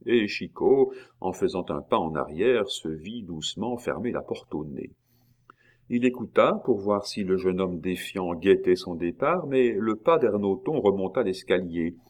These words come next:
Et Chicot put donc regagner sans inquiétude sa maison, dans laquelle il s'enferma, bien résolu à ne pas troubler les habitudes de son nouveau voisin,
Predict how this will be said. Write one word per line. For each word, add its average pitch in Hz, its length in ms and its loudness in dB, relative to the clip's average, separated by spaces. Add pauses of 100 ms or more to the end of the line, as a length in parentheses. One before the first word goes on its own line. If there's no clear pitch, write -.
(400)
Et 92 60 -10
Chicot 110 440 2
put 90 160 -6
donc 110 280 0
regagner 90 600 0
sans 85 260 -4
inquiétude 82 600 -6
sa - 180 -2
maison, 76 420 -2 (380)
dans 104 160 4
laquelle 101 400 0
il 82 120 -6
s'enferma, 90 1000 -2
bien 101 320 2
résolu 98 560 2 (240)
à 110 100 -2
ne 113 80 0
pas 113 200 2
troubler 113 500 0
les 92 240 0
habitudes 98 600 -4
de 80 120 -6
son 87 240 -8
nouveau 90 280 -2
voisin, 82 460 2